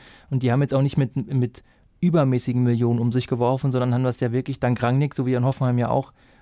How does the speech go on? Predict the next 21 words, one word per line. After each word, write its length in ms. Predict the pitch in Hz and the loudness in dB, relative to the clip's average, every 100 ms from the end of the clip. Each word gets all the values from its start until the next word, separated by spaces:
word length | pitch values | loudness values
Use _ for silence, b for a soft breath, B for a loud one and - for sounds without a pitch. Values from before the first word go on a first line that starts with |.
| b | b
relativ 360 | 131 131 139 - | -2 -2 -4 -4
gut 220 | 139 143 | -2 0
aufgebaut. 540 | 135 143 170 156 180 | -2 -4 -2 0 -2
Also 160 | 143 123 | -2 -6
klar 160 | 151 143 | -2 -2
haben 100 | 127 | -2
die 120 | 117 | -2
mit 320 | 123 113 - | -4 -6 -10
übermäßiger 480 | - 131 127 120 127 | -6 -2 -2 -2 -4
Finanzmacht 500 | 117 120 131 - 123 | 0 0 0 -2 -2
in 80 | 123 | -2
den 80 | 120 | -2
unteren 300 | 131 135 127 | -2 -2 -2
Ligen 260 | 127 127 | 0 0
sich 120 | 120 117 | 0 -2
dann 120 | 120 | -2
da 60 | |
durchgeballert. 640 | 117 156 - 104 110 147 - B B B B B | 0 -2 -2 -6 -4 -6 -10 B B B B B
Äh, 80 | - | -2
aber, 640 | 127 123 - 127 123 123 - | 0 0 0 0 2 2 0
ähm, 420 | 123 120 117 | -2 0 0